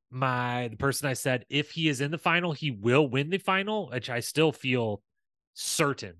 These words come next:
that he would have. Uh, he's gone when he was in the number two spot. Bananas stays one. Fessel moves up to number two.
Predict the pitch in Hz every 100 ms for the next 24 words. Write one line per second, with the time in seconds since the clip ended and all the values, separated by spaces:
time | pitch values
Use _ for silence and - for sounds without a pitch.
0 | _ - 113 107 110 110 139 170 190 _
1 | _ - _ - 123 120 120 165 135 190
2 | 151 85 _ - 120 131 139 151 151 151
3 | 131 - 139 - 127 120 - _ _ _
4 | _ - 147 147 190 208 - 196 170 151
5 | 147 151 131 _ - 143 156 - 190 165
6 | 170 175 143 170 - 156 147 123 - 170
7 | 170 175